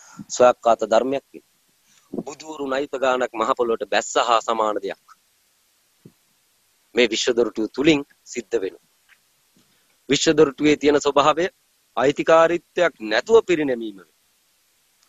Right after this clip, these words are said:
අයිතිකාරීත්වයක් නැතුව පිරිනමන දේ ලබා ගත්ත කෙනත්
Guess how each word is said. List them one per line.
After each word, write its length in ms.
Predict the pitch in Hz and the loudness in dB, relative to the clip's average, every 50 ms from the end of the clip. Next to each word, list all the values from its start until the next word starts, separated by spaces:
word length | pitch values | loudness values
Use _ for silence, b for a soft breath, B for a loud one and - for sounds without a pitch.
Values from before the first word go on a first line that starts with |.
| _ - | _ -4
අයිතිකාරීත්වයක් 840 | 123 151 147 - 123 139 135 135 139 139 135 - - - 135 123 - _ _ | -4 -2 -2 -4 -2 0 2 2 0 -2 -4 -10 -6 -4 -4 -4 -4 _ _
නැතුව 300 | _ - 98 - - 165 160 | _ -8 -8 -6 -2 -4 -4
පිරිනමන 480 | - - 139 131 131 123 120 120 117 113 | -2 -4 -6 -4 -4 -4 -4 -2 -4 -4
දේ 200 | 107 113 117 107 - _ _ _ _ _ _ _ _ _ _ _ _ _ _ _ 92 | -6 -6 -8 -8 -10 _ _ _ _ _ _ _ _ _ _ _ _ _ _ _ -2
ලබා 320 | 101 110 123 139 135 131 | -2 0 2 2 2 2
ගත්ත 220 | 117 120 113 - - 110 | 2 0 -4 -4 -8 -8
කෙනත් 300 | 104 104 107 107 - | -6 -4 -4 -6 -6